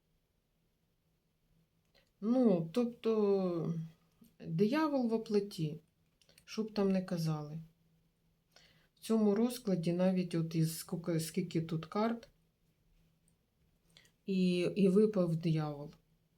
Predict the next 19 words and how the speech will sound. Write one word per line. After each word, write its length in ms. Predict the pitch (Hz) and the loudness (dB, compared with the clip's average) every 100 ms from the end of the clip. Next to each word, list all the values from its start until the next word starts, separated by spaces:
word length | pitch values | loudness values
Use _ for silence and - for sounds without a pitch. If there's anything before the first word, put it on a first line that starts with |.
| _ _ _ _ _ _ _ _ _ | _ _ _ _ _ _ _ _ _
І 100 | 180 | -6
диявол, 600 | 165 190 220 240 214 202 | 0 4 4 4 2 0
і 100 | 175 | 0
розбите 480 | 175 160 160 180 170 | 0 0 0 0 0
серце, 680 | 165 220 233 233 - 208 - | -2 2 2 2 -2 -4 -2
і 100 | 160 | -4
карта 420 | - 175 170 170 | -2 -2 0 -2
хитрощі, 1040 | 165 - 226 220 202 196 - 196 185 180 - _ _ _ _ _ _ _ _ - | 0 2 2 2 0 0 -2 0 0 0 -6 _ _ _ _ _ _ _ _ -8
удар 380 | 165 170 170 | -2 2 2
в 40 | 165 | 2
серце, 520 | - 170 160 160 160 | 0 2 2 2 -2
да, 260 | 160 175 180 | -2 0 2
і 120 | 165 | 0
карта 420 | 175 175 165 165 | 0 -2 0 -2
хитрощі, 720 | - 240 233 208 202 - - | 0 2 2 2 2 0 2
і 200 | 190 170 | 2 0
карта 400 | - 175 165 170 | 0 0 0 -2
дурня 580 | 160 180 247 247 220 214 | -2 4 4 6 4 4
випала. 840 | 196 202 202 196 180 175 175 175 | 4 2 2 2 0 0 -4 -6